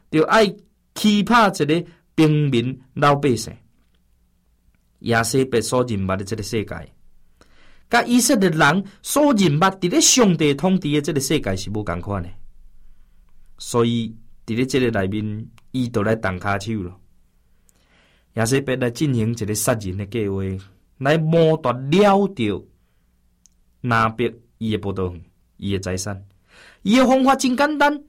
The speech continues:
就直接互伊死，用计谋来互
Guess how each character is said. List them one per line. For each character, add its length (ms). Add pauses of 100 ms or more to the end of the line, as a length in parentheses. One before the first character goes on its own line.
就 80
直 140
接 160
互 200
伊 60
死， 160 (1200)
用 380
计 320
谋 440 (440)
来 380
互 380